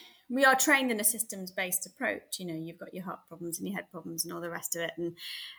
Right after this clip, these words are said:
we are, as G Ps, very much trained to look holistically at, at patients and not just focus on the chest box and, and the rest of it. I think in the past, particularly as a G P myself, I would be faced with someone, for example, with M E,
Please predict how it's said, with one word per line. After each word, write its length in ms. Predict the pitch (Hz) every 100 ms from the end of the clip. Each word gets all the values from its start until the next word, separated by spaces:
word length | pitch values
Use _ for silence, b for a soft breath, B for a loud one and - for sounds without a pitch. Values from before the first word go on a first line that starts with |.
| -
we 140 | 220
are, 200 | 226 185 165 - _ -
as 100 | 180
G 180 | 170 165
Ps, 320 | 170 196 185
very 160 | - 156
much 260 | 160 -
trained 260 | - 165 165
to 80 | 165
look 160 | - - 196
holistically 600 | 185 185 - 170 - 156
at, 100 | - _
at 140 | - - -
patients 680 | 165 160 - 165 - - -
and 140 | 170
not 220 | 170 170
just 180 | - -
focus 320 | 165 165 160
on 120 | 160 160
the 60 |
chest 260 | 156 160 -
box 300 | - 160 -
and, 240 | 170 165 165
and 140 | 165
the 80 | 175
rest 240 | 175 175 165
of 80 |
it. 140 | 180 - - B B B B 214
I 40 |
think 280 | - 214 226
in 80 | 214
the 60 |
past, 600 | - 208 190 - 165 - -
particularly 760 | - - - 175 170 180 - -
as 140 | 170
a 60 | 160
G 160 | 175
P 140 | 170 170
myself, 520 | 185 151 - 175 -
I 140 | 175 170
would 160 | 165 -
be 80 | 175
faced 360 | 170 175 170 -
with 100 | -
someone, 420 | 170 170 170 165 -
for 60 |
example, 480 | 185 190 180 185 185
with 120 | 175
M 160 | - -
E, 280 | - 180